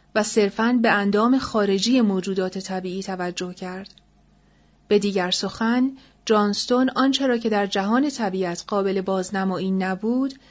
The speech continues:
از جدول خود حذف کرد. در واقع او از تیغه اوکام در علوم طبیعی سود جست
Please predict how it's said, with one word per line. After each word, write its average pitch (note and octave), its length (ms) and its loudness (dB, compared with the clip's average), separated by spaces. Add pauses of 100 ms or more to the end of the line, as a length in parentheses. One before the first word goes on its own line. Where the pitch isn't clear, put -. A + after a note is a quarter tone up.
(220)
از G#3 180 2
جدول A3 440 0
خود A#3 280 -2
حذف G3 480 -4
کرد. F#3 420 -12 (960)
در G#3 220 4
واقع A#3 600 -2
او C#4 220 0
از A3+ 220 0
تیغه G#3+ 300 -2
اوکام A#3 720 0
در G#3 200 0
علوم A3+ 340 0
طبیعی G#3 460 -4
سود F#3 360 -6
جست F#3 520 -10